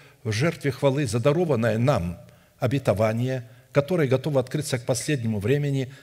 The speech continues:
трансформирует его из формата семени в формат плода. Когда мы начинаем благодарить Бога за это обетование,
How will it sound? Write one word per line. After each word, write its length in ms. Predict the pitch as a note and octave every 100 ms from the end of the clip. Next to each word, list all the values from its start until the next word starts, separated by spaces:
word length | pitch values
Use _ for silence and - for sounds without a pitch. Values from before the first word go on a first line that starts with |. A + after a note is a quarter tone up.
| _
трансформирует 920 | - D#3 C#3+ - D#3 E3+ G3 C#3+ B2 C#3
его 200 | C3 C#3
из 120 | -
формата 440 | B2+ C3+ C3 -
семени 400 | - E3 D#3 D3
в 40 | C#3
формат 340 | A#2 A#2 A#2+
плода. 360 | C3 A#2+ - - - - -
Когда 240 | C#3+ C3+
мы 80 | D3
начинаем 440 | C3 C3 C#3+ A#2+
благодарить 460 | A2+ A#2+ B2 C3 G#2
Бога 220 | A#2+ G#2+
за 140 | G#2 B2
это 260 | A#2 A2
обетование, 880 | A2 A2+ A2+ G#2+ A2 C#3+ E3+ E3+